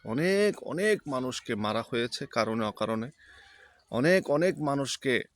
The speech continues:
ঘর ছাড়া করতে, করেছে। এই সরকারের আমলে যারা নেতাকর্মী ছিলে, ছিল, তারা প্রচুর অবৈধভাবে জুলুম করে, অত্যাচার করে, মানুষের কাছ থেকে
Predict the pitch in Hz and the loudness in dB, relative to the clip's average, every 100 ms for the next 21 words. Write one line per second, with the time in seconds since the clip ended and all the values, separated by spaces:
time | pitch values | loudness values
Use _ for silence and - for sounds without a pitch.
0 | - - 147 - 170 131 123 123 - 113 | -16 0 0 2 2 2 0 -4 -6 -10
1 | - - 123 120 - 147 160 _ _ - | -10 -6 0 0 0 -8 -14 _ _ -20
2 | _ _ _ _ _ - - 117 - 117 | _ _ _ _ _ -4 -2 0 -2 -4
3 | - 117 110 110 - - 107 110 107 107 | 0 2 4 0 -2 -10 -6 -2 -2 -2
4 | - _ - 117 110 107 107 113 113 110 | -6 _ -10 -4 0 2 2 0 0 -2
5 | 117 107 107 - 117 123 - _ _ - | -2 -4 -4 -4 -2 -4 -8 _ _ -4
6 | 127 131 143 _ _ _ _ _ _ _ | 0 0 -2 _ _ _ _ _ _ _
7 | _ - 107 110 104 - - - - _ | _ -2 2 2 2 -4 -20 -20 -20 _
8 | - 208 214 226 185 139 _ _ _ _ | 4 4 8 10 8 6 _ _ _ _
9 | _ _ _ _ - 117 123 143 160 143 | _ _ _ _ -4 0 4 6 4 4
10 | 135 110 - _ - 101 127 120 117 110 | 2 0 -6 _ -14 -4 -2 0 0 0
11 | 135 160 156 135 127 117 - 131 139 127 | 2 4 2 0 2 2 0 -4 -2 -2
12 | - 117 110 107 - 110 110 110 - 117 | -4 -4 -4 -6 -6 -10 -8 -10 -8 -10
13 | 110 | -8